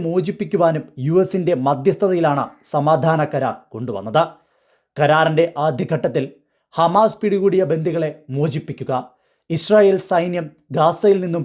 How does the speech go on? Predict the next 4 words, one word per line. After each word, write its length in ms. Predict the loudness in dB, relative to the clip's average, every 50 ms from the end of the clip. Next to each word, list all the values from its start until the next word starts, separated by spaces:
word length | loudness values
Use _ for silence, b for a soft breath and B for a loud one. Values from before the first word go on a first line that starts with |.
| -6 -6
പിന്മാറുക 480 | -4 -2 0 2 2 4 4 2 0 -2 -4 -4 -10 _ 0 2 4
എന്നിവയായിരുന്നു 640 | 4 6 6 6 6 4 4 4 2 0 -2 -4 -6 -8 -10 _ -4
പ്രധാനപ്പെട്ട 600 | -4 -4 -2 0 0 2 0 0 -2 -4 -4 -4 -6 -6 -6 -10 _ -10 -10
ലക്ഷ്യങ്ങൾ. 380 | -10 -8 -4 -4 0 2 2